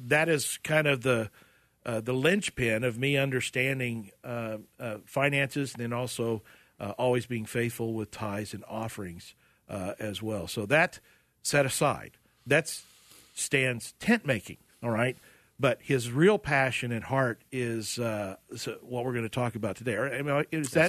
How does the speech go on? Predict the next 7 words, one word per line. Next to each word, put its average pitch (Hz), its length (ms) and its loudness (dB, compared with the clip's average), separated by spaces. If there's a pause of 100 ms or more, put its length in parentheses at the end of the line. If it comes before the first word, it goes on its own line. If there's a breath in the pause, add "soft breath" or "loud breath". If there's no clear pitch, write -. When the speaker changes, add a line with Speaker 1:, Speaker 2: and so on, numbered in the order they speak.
Speaker 1:
a - 40 -2
Speaker 2:
correct. - 200 0
Speaker 1:
fair 156 300 8
statement? 156 480 0
Speaker 2:
Absolutely. 90 600 -6
Speaker 1:
Okay. 113 300 -2 (560 loud breath)
Uh, 131 320 6